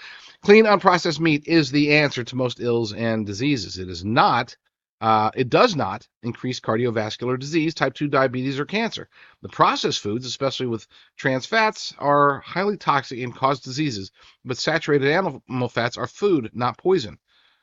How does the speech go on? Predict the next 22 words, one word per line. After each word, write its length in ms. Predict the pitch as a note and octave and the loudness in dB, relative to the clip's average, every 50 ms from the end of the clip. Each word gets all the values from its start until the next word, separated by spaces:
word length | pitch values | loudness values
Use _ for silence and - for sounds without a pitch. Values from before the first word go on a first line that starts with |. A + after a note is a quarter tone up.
| _ _ _ _ _ - | _ _ _ _ _ 0
Is 380 | D3+ D3+ D3+ C#3+ C3+ C3+ A2+ - - _ - | 2 2 2 2 0 -2 -8 -12 -12 _ 0
like 240 | C3+ D#3+ F#3+ F3 - | 0 2 2 0 -2
the 100 | D#3+ D3+ | -4 -2
lie 440 | D3+ D#3 D#3+ D#3+ D#3+ C#3+ B2+ B2+ B2 | 0 2 4 4 4 4 4 2 0
that 180 | A#2 A#2 A2 | -4 -6 -6
carbon 340 | - - D3+ C#3+ C3+ C3+ C3+ | -4 -2 0 0 0 0 0
dioxide 500 | B2 B2 B2+ C3 C3+ C3+ - - B2 A#2+ | 2 2 4 4 2 0 -2 -2 -2 -2
is 100 | A#2+ - | -4 -6
poison 460 | - - - E3 E3 C#3+ A#2 A2+ A2+ | -6 -2 0 0 2 2 0 -2 -4
when 100 | A2+ A2+ | -2 -2
actually 420 | A#2+ B2 A#2+ - - B2 A#2+ A2 G2+ | -2 -4 -4 -4 -6 -8 -6 -6 -6
it 80 | A#2 | -6
is 140 | A2+ G#2+ - | -6 -6 -8
plant 340 | - - - F#3 G#3 G3+ - | -10 -10 -6 -4 -4 -4 -6
food 240 | - - - _ _ _ _ _ _ - | -8 -20 -20 _ _ _ _ _ _ -8
and 120 | B2 A#2+ | -6 -6
essential 400 | A#2 - - - G#3+ G3 - C3+ | -4 -4 -2 -2 -2 -2 -4 -6
for 180 | A#2 - C3+ A#2+ | -6 -4 -4 -2
life 320 | A2+ G2+ G2 A2+ A#2 - _ | -2 -2 -4 -4 -6 -8 _
on 180 | - F#2 G2+ G2 | -14 -12 -12 -10
this 140 | G2 G2+ - | -10 -12 -12
planet. 480 | - - A#2+ G#2+ G2+ E2+ D#2+ - _ | -10 -6 -6 -4 -4 -6 -10 -14 _